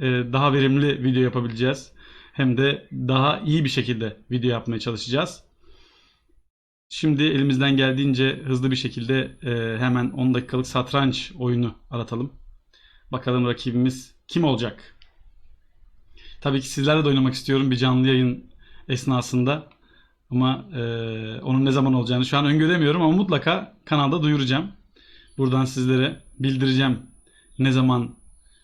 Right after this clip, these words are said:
bir turnuva olacağını ya da ne zaman izleyicilerle hep birlikte oynayıp analiz yapacağımızı.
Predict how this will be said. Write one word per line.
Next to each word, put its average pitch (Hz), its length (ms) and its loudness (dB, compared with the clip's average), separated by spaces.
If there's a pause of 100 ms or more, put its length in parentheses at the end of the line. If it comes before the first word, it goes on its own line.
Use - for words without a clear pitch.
(240)
bir 131 120 -4
turnuva 147 300 2
olacağını 117 480 0
ya 127 120 2
da 131 200 2
ne 139 100 2
zaman 143 280 0
izleyicilerle 131 500 2
hep 135 160 -2
birlikte 131 240 0
oynayıp 131 260 2
analiz 127 280 2
yapacağımızı. 120 600 -4